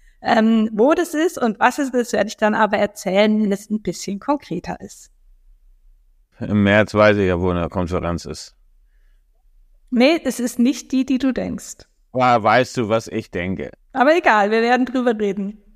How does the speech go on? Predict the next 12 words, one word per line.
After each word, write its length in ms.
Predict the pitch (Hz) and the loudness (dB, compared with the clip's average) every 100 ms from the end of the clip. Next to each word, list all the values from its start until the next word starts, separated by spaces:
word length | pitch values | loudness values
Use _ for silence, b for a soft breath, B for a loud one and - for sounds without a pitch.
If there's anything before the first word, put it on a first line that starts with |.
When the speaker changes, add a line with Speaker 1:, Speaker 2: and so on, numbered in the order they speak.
| _ _ _ _ _ _ _ _ _ _ | _ _ _ _ _ _ _ _ _ _
Speaker 2:
Das 240 | 113 110 - | -4 -4 -2
Thema 340 | 127 127 107 | -2 0 0
Asien 840 | - 107 135 139 139 139 139 147 147 | 0 0 2 0 -2 -2 -2 -2 -4
und 300 | - 120 113 | -2 -2 2
Deutschland, 560 | 117 135 - 143 135 | 2 0 -2 -2 0
Wirtschaftsförderung, 560 | 123 - 139 - 135 127 | -4 0 -2 0 -2 -2
es 80 | - | 0
freut 240 | 117 143 | 2 2
mich 160 | 160 156 | 0 -4
natürlich, 440 | 156 170 165 151 | -6 -2 -2 -2
dass 240 | - 127 | -2 -2
ihr 440 | - 104 117 123 | -4 -4 0 0